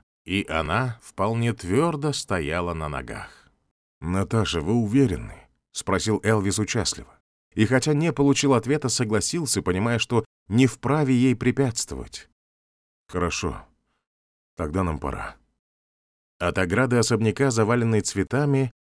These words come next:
прощальными записками и фотографиями до арендованного для церемонии конгресс-холла, их сопровождала охрана М М К. Здание было наглухо оцеплено службой безопасности.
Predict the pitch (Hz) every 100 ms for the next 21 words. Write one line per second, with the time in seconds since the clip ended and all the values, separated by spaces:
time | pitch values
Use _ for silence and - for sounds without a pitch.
0 | _ _ 127 131 202 180 170 139 127 160
1 | 151 143 139 - 123 110 123 101 120 151
2 | - 131 120 110 143 147 120 117 104 85
3 | 143 127 120 110 98 85 101 - 104 98
4 | 107 98 85 - 85 80 80 - 143 175
5 | 147 143 _ _ _ 160 - 139 127 113
6 | 92 73 110 104 - 90 - 78 87 82
7 | 80 85 82 78 - 60 - _ _ _
8 | - 73 65 120 160 156 147 117 143 135
9 | 117 117 143 135 139 - 135 135 110 113
10 | - 107 113 98 101 98 95 - 82 80
11 | 73 82 71 69 69 - - - - -
12 | -